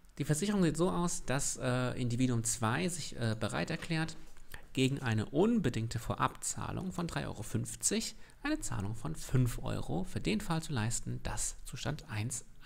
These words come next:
eintritt. Ähm, in anderen Worten,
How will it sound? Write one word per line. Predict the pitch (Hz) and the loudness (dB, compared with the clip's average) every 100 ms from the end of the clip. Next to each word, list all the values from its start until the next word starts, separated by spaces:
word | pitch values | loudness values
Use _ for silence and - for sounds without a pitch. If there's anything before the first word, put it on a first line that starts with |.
| - | -4
eintritt. | 117 - - - - - - - - - - - - - - | -2 -2 -4 -8 -12 -12 -16 -16 -14 -16 -16 -16 -16 -12 0
Ähm, | 120 117 113 113 110 113 - - - - - - - - - - - - - - - - - - - | 4 6 4 4 0 -4 -8 -20 -20 -20 -20 -20 -20 -20 -20 -20 -20 -20 -20 -20 -20 -18 -18 -16 0
in | 151 | 4
anderen | 160 160 139 | 8 8 8
Worten, | 131 127 135 | 4 2 -2